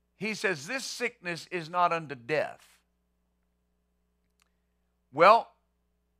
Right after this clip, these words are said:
now, spoiler alert, we know that later on in the chapter, he died. So if the sickness, if that's what Jesus meant, that Lazarus is not gonna die,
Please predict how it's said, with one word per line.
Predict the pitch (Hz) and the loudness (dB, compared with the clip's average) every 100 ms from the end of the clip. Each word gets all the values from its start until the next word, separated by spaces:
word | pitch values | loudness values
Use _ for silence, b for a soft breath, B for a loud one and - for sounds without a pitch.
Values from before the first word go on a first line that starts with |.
| _ _ _ _ _ _ _ _ _ _ - _ _ - | _ _ _ _ _ _ _ _ _ _ -20 _ _ 0
now, | 170 160 - _ _ | 6 6 4 _ _
spoiler | - - - 294 240 185 | -16 -14 8 8 8 4
alert, | 151 135 131 156 - _ _ - | 2 2 2 0 -4 _ _ -12
we | 170 180 | -6 -2
know | 208 247 226 | 2 4 6
that | 185 - - | 4 2 -2
later | 165 214 196 208 | 0 0 2 4
on | 214 | 4
in | 180 | 2
the | 151 | -8
chapter, | - 226 220 151 | 2 2 2 -6
he | 147 190 | -8 4
died. | 202 208 104 - _ _ _ _ _ _ _ _ _ _ _ _ _ _ _ _ _ | 10 10 8 -4 _ _ _ _ _ _ _ _ _ _ _ _ _ _ _ _ _
So | - 196 190 | 0 6 6
if | 190 | 4
the | 160 | -10
sickness, | - 269 277 - 208 196 - - - | -4 -2 -2 -2 -6 -6 -8 -14 -8
if | 165 | -2
that's | 202 240 | 2 2
what | 233 190 | 2 0
Jesus | 170 220 165 156 139 | -2 -8 -8 -14 -6
meant, | 220 202 143 _ _ - | -2 0 -2 _ _ 0
that | 156 165 | 2 4
Lazarus | 190 214 170 156 151 | 4 4 0 -10 -12
is | 139 | -2
not | 190 196 175 | 2 2 0
gonna | 160 139 | -6 -4
die, | 123 190 135 110 | 4 6 6 2